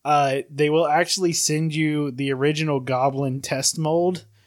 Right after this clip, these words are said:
that they, they made when they were coming up with the goblin mold. Uh, so that one's pretty cool.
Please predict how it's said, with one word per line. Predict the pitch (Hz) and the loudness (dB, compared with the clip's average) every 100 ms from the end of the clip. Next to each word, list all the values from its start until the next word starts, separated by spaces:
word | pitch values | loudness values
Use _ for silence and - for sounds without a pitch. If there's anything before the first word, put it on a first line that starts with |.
| _ _ | _ _
that | 156 147 143 135 | -4 0 0 0
they, | 139 143 139 151 - | 0 0 -2 -8 -4
they | 139 | -2
made | 135 135 143 | 0 0 0
when | 135 131 | 0 -2
they | 131 | -2
were | 131 | -4
coming | 143 135 | -4 -2
up | 135 | -2
with | 139 127 | -2 -4
the | |
goblin | 120 120 123 135 135 | -2 -4 -2 -2 -2
mold. | 139 170 170 _ _ _ | 0 -2 -4 _ _ _
Uh, | - 135 127 127 127 | 0 4 4 2 -2
so | - 151 135 127 | 0 2 2 0
that | 131 143 | -2 0
one's | 156 160 | 0 0
pretty | 185 165 | 0 -2
cool. | 160 160 156 151 143 | -2 0 2 2 -2